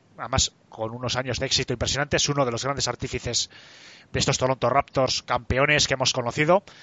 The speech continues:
Incluso se rumoreaba que podía estar interesado como un reto personal, ¿no? El irse a, a los Knicks para reflotar una franquicia tan histórica.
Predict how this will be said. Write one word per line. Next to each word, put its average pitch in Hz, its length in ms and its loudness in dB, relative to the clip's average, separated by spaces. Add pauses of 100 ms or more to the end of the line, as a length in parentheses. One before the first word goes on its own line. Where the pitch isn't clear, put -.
(440)
Incluso 156 420 4
se 190 140 8
rumoreaba 151 600 6
que 156 100 -2
podía 139 140 2
estar 143 180 2
interesado 143 500 2
como 139 200 0
un 135 220 -2
reto 143 260 4
personal, 135 540 0
¿no? 139 200 0 (280)
El 117 240 -8
irse 127 400 0
a, 117 220 0
a 139 220 2
los 139 220 2
Knicks 139 200 -2
para 147 160 4
reflotar 123 400 -2
una 127 140 -4
franquicia 127 400 -4
tan 123 160 -6
histórica. 113 440 2